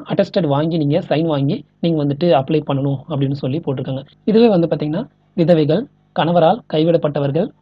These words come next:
ஆதரவற்ற பெண்களா இருந்தீங்கன்னா, அதாவது தாய், தந்தை இறப்பு சான்றிதழை வைக்கணும். அதுக்கப்புறம் பாத்தீங்கன்னா, மாற்றுத்திறனாளியா இருந்தீங்கன்னா, அதுக்கான சர்டிஃபிகேட் நீங்க வந்து வைக்கணும். இந்த சர்டிஃபிகேட்ஸ் எல்லாம் இருக்கிறவங்க அதை ஒரு ஜெராக்ஸ் எடுத்து அட்டஸ்டட் வாங்கி நீங்க வந்துட்டு இந்த அப்ளிகேஷன் ஃபார்மோட நீங்க வந்து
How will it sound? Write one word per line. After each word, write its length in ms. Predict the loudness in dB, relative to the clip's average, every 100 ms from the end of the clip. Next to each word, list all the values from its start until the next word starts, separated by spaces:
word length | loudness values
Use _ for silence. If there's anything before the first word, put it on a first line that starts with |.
| _
ஆதரவற்ற 500 | -4 -2 0 -2 -2
பெண்களா 380 | -4 -2 0 0
இருந்தீங்கன்னா, 360 | 2 0 0 -4 -10 -8
அதாவது 340 | -2 0 -2 -2
தாய், 320 | 0 0 -2
தந்தை 260 | -4 -2 -2 -4
இறப்பு 320 | -4 -4 -4
சான்றிதழை 400 | -4 -2 0 0
வைக்கணும். 400 | -2 -4 -4 -4 -8 _
அதுக்கப்புறம் 420 | -4 0 0 0 0
பாத்தீங்கன்னா, 320 | 0 -2 -4 -10 _ -2
மாற்றுத்திறனாளியா 760 | 0 0 -2 -2 0 0 0
இருந்தீங்கன்னா, 380 | 0 -2 -2 -2 -2
அதுக்கான 340 | -2 -2 -2 -6 -10 _
சர்டிஃபிகேட் 440 | -4 -4 -2 -4 -4
நீங்க 180 | -2 -2
வந்து 200 | 0 0
வைக்கணும். 380 | -2 -4 -4 -6 -6 _
இந்த 180 | -4 0 0 0
சர்டிஃபிகேட்ஸ் 460 | -2 0 -2 0
எல்லாம் 160 | 0 2
இருக்கிறவங்க 420 | 0 0 -2 -2
அதை 160 | -2 0
ஒரு 100 | 0
ஜெராக்ஸ் 300 | 2 0 0
எடுத்து 220 | -2 -4 -6
அட்டஸ்டட் 460 | -2 -2 0 -2
வாங்கி 300 | -2 -2 0
நீங்க 180 | 0 0
வந்துட்டு 200 | -2 -2
இந்த 180 | 0 0
அப்ளிகேஷன் 440 | -2 -2 -2 -4
ஃபார்மோட 400 | -2 -2 0 0 0 -4 _ -4
நீங்க 160 | 0 2
வந்து 200 | 2